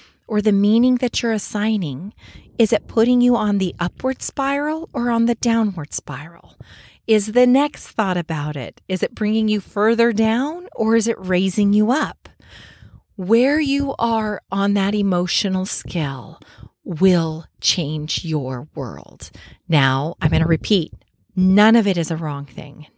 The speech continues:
None of it's wrong. Every feeling that we experience, every emotion that we have serves us if we start paying attention to it. I now use, and I have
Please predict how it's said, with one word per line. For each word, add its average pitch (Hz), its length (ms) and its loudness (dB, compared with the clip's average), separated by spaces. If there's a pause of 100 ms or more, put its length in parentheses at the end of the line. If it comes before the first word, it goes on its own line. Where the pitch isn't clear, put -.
None 277 340 4
of 233 100 2
it's - 240 -4
wrong. 143 320 -12 (180)
Every 262 500 0
feeling 202 840 0
that 175 160 -2
we 185 180 0
experience, 151 840 -4
every 220 300 -6
emotion 226 680 0
that 165 140 -6
we 165 140 -10
have 131 460 -10 (600)
serves 247 680 2
us - 640 -6 (460)
if 233 460 0 (160)
we 226 140 -2
start 190 520 -4 (180)
paying 175 600 -4
attention - 680 -6
to - 220 -12
it. - 160 -20 (120)
I 202 180 2
now 214 440 2
use, 202 480 -2
and 190 160 -6
I 185 140 -4
have 190 400 -4